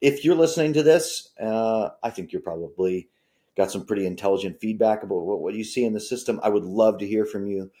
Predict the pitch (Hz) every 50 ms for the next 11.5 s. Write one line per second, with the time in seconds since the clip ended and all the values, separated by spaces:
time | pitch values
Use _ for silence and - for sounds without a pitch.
0 | _ _ _ _ _ 101 101 95 90 - - 113 107 104 101 - - 95 117 110
1 | 104 104 - - - 139 139 135 135 135 120 - - - 123 117 120 113 - 120
2 | 117 113 110 - - 92 - - 113 110 107 107 104 104 107 104 98 - - -
3 | 104 98 98 98 95 95 - _ _ _ _ _ _ - - 117 113 113 110 -
4 | - 110 107 - - 104 98 - - - 104 92 92 92 92 - - _ _ _
5 | _ _ _ - 101 98 95 - - 131 160 165 180 151 160 131 110 139 127 131
6 | 139 139 - - - - 123 123 123 - - 127 123 120 120 117 117 117 117 -
7 | _ _ _ - 104 117 127 143 143 139 127 113 110 113 110 110 - _ _ _
8 | _ _ - 98 95 95 92 82 98 101 - - - 113 123 135 127 135 127 120
9 | 123 - 113 107 107 104 95 107 92 78 92 92 92 90 - - 95 87 85 85
10 | 87 87 82 - _ _ _ _ _ - 92 117 139 143 120 110 - - 113 110
11 | 110 - 101 107 101 98 98 - -